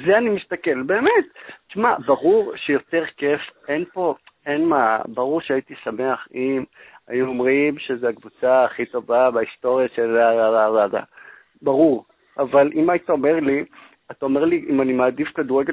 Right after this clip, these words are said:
שמח על תארים? לא, אני מעדיף תארים. אני מעדיף, אני שמח שיש... עכשיו גם, מה אפשר לעשות ש-, תשמע, יש גם נסיבות, אתה יודע, יש נסיבות. יש, אה,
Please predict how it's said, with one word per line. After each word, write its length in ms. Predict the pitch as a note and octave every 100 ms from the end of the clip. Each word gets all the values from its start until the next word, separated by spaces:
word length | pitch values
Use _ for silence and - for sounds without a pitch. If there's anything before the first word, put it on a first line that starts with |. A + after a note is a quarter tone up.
| -
שמח 400 | B2+ A#2+ C#3 D3
על 100 | B2+
תארים? 500 | - A2+ A2 D3+ E3
לא, 140 | C#3+ B2
אני 100 | B2
מעדיף 340 | C3 B2 -
תארים. 380 | C3 A#2+ A#2+ A2 - - _
אני 260 | B2 B2 D3
מעדיף, 560 | E3 C#3+ B2 C3+ D#3 F#3 - - -
אני 200 | C3+ C3 C#3+ -
שמח 400 | C3 C3 D#3 -
שיש... 260 | - C3+ - - -
עכשיו 240 | - - C#3
גם, 100 | C3 C#3 _
מה 160 | D#3+
אפשר 260 | F3 - F3+
לעשות 640 | F3 C3+ - D#3+ D#3 D#3+ _ _ _ _ - - _
ש-, 480 | - C#3+ C3+ C3 C3 - _
תשמע, 220 | F3 E3
יש 200 | C#3+ D3+
גם 160 | G3 F#3
נסיבות, 540 | - - B2 D3+ -
אתה 160 | - A2+
יודע, 160 | B2
יש 220 | B2 A#2
נסיבות. 440 | F#3 - A#2+ A2+ - - - - _
יש, 640 | B2+ E3 F3 F3 - - - _
אה, 60 | -